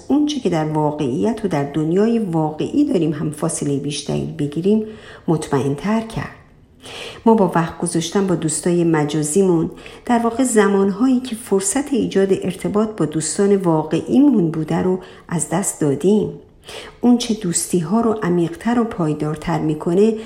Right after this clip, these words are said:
زمانهاییه که با هم می‌گذاریم، با هم و به هم می‌خندیم، به درد دلهای هم گوش می‌کنیم و با هم خاطره می‌سازیم. در سختی‌ها و شادی‌ها کنار هم هستیم و به هم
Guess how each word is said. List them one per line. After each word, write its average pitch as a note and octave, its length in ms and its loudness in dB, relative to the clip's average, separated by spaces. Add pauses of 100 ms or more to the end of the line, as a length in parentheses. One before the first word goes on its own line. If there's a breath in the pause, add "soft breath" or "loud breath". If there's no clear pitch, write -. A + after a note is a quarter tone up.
(240 loud breath)
زمانهاییه A3 840 4
که A3 160 -4
با D3 140 0
هم G#3+ 220 0
می‌گذاریم، D#3+ 720 -2 (600 loud breath)
با F#3+ 180 6
هم G#3+ 320 2
و G#3+ 80 6
به E3+ 160 2
هم G3 260 -2
می‌خندیم، G3 960 -2 (440 loud breath)
به A3+ 80 2
درد A3 340 2
دلهای G#3+ 540 4
هم A3+ 260 0
گوش G#3+ 420 -4
می‌کنیم D3+ 560 -2
و A3+ 60 2
با A#3 120 0
هم D4 220 -2
خاطره F3 480 -2
می‌سازیم. D3 680 -2 (680 loud breath)
در A3+ 140 -2
سختی‌ها A3 720 0
و A3 120 4
شادی‌ها F3 640 0
کنار G3 480 2
هم F3+ 220 0
هستیم E3+ 460 0
و E3 100 0 (300 loud breath)
به B3+ 80 2
هم C4+ 220 0